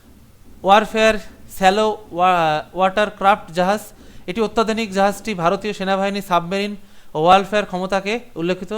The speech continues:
শক্তিশালী করবে। বুঝতে পেরেছো? চলো, ইন্ডিয়া এআই ও হু ওয়ার্ল্ড হেলথ যৌথভাবে কোন বিষয়ে গ্লোবাল কল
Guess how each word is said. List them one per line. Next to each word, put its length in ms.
শক্তিশালী 380
করবে। 280
বুঝতে 200
পেরেছো? 200
চলো, 240
ইন্ডিয়া 640
এআই 440
ও 200
হু 460
ওয়ার্ল্ড 280
হেলথ 300
যৌথভাবে 400
কোন 260
বিষয়ে 280
গ্লোবাল 600
কল 380